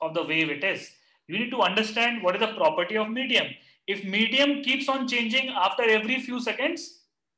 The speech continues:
correspondingly, your velocity will also keep on changing. Do not correlate it with, uh, mechanics,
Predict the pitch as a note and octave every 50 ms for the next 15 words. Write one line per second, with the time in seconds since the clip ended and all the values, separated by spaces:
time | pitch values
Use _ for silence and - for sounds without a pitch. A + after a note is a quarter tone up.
0 | _ _ _ _ _ - F3+ G3 G3 - - A3 G#3 G#3 G#3 A3 G#3+ G#3+ A3+ B3
1 | A#3+ A3+ A3 A3 G#3 F3+ E3+ D#3 D3+ D3+ D#3+ D#3+ - - C4+ C4 B3+ G#3+ F#3 F3+
2 | F3+ - G3 F#3+ - E3 D#3+ D#3+ D3+ C#3+ C#3+ C#3 - - - - C3+ C3 B2 _
3 | _ _ _ _ _ _ _ _ _ _ _ _ _ _ D#3+ D#3 D#3 - - _
4 | _ _ _ _ D#3 C#3 F3 G#3 A3 B3+ C4+ C4+ - - - G3 G3 G3+ G#3+ A3
5 | A3+ A#3 A3 A3+ A3 A3 - - - D3+ C#3+ D#3+ G#3 A3+ A3 - - - - _
6 | _ _ _ _ _ - D#3+ D#3 D#3 D3+ D3+ D3+ D3 D3 - - - _ _ _
7 | _ _ _ _ _ _ _ _ _ _ _ _ _ _ _ - D#3 D#3 D#3+ F#3
8 | G3 G#3 F#3+ C#3 - - - - - - -